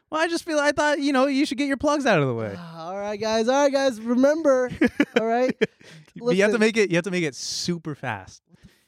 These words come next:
Speaker 2: the fuck?
Speaker 1: I, I, li-, I listed them all out right here.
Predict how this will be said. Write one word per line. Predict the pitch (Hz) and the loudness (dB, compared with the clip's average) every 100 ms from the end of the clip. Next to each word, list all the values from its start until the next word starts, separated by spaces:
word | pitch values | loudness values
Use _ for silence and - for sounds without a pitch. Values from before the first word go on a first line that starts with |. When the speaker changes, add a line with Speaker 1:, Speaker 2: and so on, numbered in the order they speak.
| - | -20
Speaker 2:
the | 214 _ _ 160 | -20 _ _ -2
fuck? | 160 | -2
Speaker 1:
I, | 156 165 | 0 0
I, | |
li-, | 165 175 - | 2 0 2
I | 160 | 2
listed | 185 - | 2 2
them | 170 151 | 0 2
all | 165 | 2
out | 160 165 | 0 0
right | 160 156 | 0 0
here. | 143 107 | -2 -4